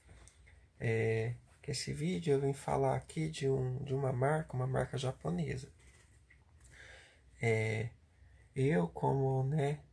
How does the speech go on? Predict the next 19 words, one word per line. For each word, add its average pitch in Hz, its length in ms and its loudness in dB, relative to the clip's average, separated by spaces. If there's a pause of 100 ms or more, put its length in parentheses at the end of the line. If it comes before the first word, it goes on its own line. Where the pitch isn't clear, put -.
ninguém 143 280 2
fala, 127 640 0 (180)
<laughs> - 1000 -20
que 131 180 2
é 117 60 6
adepto 123 500 4
das 127 220 -2
lojas 113 320 -2
de - 140 -4
um 107 80 0
real, 127 520 -2 (300)
eu 170 140 -2
falo, - 420 -10 (500)
né? 123 280 -4 (1200)
E 139 240 0
até 151 240 4
cair 185 320 4
minha 202 200 2
cara, 120 520 0